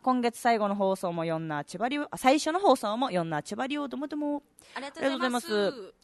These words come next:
Speaker 1: そうですね、私らの新しい職場は内地企業なので、
Speaker 2: うん。
Speaker 1: あの、内地のお盆に合わせてお休みがあります。
Speaker 2: おー、あ、
Speaker 1: そうそうそう。
Speaker 2: いいですね。ちゃんとお休みがあるのはね。
Speaker 1: の、と-、ん？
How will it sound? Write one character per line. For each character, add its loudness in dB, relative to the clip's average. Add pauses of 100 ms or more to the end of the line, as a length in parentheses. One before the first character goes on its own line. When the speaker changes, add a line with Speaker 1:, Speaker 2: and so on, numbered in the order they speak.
Speaker 1:
そ -2
う 4
で 2
す -6
ね、 0
私 2
ら 10
の -2
新 0
し -6
い -4
職 -6
場 0
は 0
内 2
地 -6
企 -4
業 0
な 0
の -6
で、 -6
Speaker 2:
う -8
ん。 -10 (200)
Speaker 1:
あ -2
の、 0
内 4
地 -6
の 2
お 4
盆 2
に 0
合 0
わ -2
せ -18
て -6
お -2
休 -4
み -6
が -2
あ 0
り -6
ま -10
す。 -10
Speaker 2:
お 0
ー、 -4
あ、 -6
Speaker 1:
そ -8
う -6
そ 2
う 2
そ -
う。 -
Speaker 2:
い 0
い -6
で -6
す -4
ね。 -8
ち -14
ゃ -6
ん -12
と -10
お -8
休 -10
み -14
が -8
あ -8
る -14
の -12
は -10
ね。 -8 (160)
Speaker 1:
の、 -2 (240)
と-、 8 (140)
ん？ -6